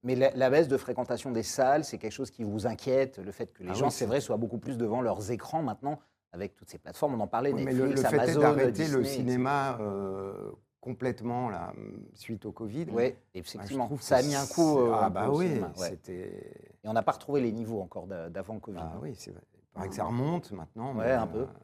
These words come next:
Speaker 1: un peu. Mais c'est
Speaker 2: c'était
Speaker 1: inquiétant
Speaker 2: un risque
Speaker 1: ou
Speaker 2: de, d'a-, d'a-,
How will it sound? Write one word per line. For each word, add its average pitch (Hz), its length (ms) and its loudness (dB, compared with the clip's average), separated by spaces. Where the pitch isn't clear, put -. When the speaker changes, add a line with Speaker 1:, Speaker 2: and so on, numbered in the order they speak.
Speaker 1:
un - 120 -20
peu. - 60 -20
Mais 104 80 -6
c'est 127 140 0
Speaker 2:
c'était 123 180 0
Speaker 1:
inquiétant 113 180 4
Speaker 2:
un 214 40 4
risque 190 300 8
Speaker 1:
ou 139 120 2
Speaker 2:
de, 101 200 -2
d'a-, 90 200 -6
d'a-, - 320 -16